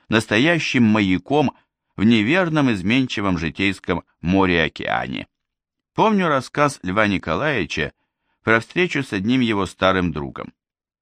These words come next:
Не виделись мы лет десять,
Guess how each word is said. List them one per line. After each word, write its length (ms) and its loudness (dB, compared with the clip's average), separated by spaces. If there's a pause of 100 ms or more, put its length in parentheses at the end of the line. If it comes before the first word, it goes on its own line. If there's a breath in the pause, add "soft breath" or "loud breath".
(500)
Не 260 4
виделись 580 2
мы 160 2
лет 400 0
десять, 640 -6